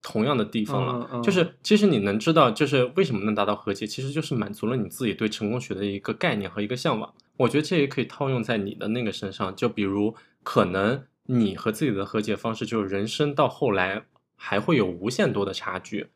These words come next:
Speaker 1: 比如那个大一就能买二十万保时捷车的车主，
Speaker 2: 二十万美元。
Speaker 1: 二十万美元，对，就是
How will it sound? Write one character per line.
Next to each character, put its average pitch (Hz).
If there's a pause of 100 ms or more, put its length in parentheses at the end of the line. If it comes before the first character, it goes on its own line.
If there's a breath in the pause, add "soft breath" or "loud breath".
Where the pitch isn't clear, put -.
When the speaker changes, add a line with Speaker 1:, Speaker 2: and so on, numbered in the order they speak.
(220)
Speaker 1:
比 -
如 113
那 151
个 127
大 143
一 143
就 151
能 113
买 117
二 117
十 -
万 113
保 104
时 117
捷 107
车 -
的 120
车 135
主， 117 (300 soft breath)
Speaker 2:
二 160
十 156
万 147
美 120
元。 101 (100)
Speaker 1:
二 143
十 135
万 127
美 107
元， 101
对， 107
就 127
是 117